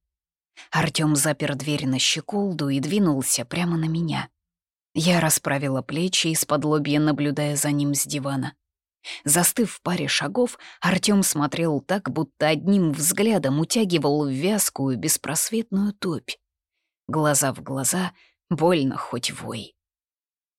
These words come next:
Вдруг я отчётливо поняла, он пришёл меня добить, доломать то, что чудом уцелело после первого раза.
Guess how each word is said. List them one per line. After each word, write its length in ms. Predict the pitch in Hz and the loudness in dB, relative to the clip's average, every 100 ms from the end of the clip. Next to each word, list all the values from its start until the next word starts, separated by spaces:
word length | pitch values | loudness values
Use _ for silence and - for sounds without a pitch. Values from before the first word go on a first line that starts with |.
| - - | -20 -6
Вдруг 400 | 160 180 175 175 | 0 2 2 2
я 160 | 160 156 | 0 0
отчётливо 600 | - - 180 160 151 151 | 0 0 0 -2 -2 -4
поняла, 560 | - 143 160 160 147 - _ _ - | -4 -2 0 -2 -4 -8 _ _ 0
он 240 | 175 185 | 4 4
пришёл 480 | - 151 - 190 202 | 4 0 2 2 4
меня 340 | 147 139 151 180 | 4 4 2 0
добить, 680 | 143 147 180 202 - - - _ - - | -2 -4 -4 -6 -6 -8 -8 _ -14 -2
доломать 680 | 151 185 226 262 202 - - | 2 6 8 8 6 0 -2
то, 180 | 262 262 | 0 2
что 260 | - 143 | 2 -2
чудом 460 | 127 - 247 185 151 | -2 2 4 4 4
уцелело 600 | 147 - 165 190 254 151 | 2 2 2 4 4 4
после 420 | - 160 - 151 | 2 0 0 0
первого 500 | 147 190 180 175 175 | -2 -2 -2 -2 -2
раза. 360 | 175 160 143 - | -2 0 -2 -4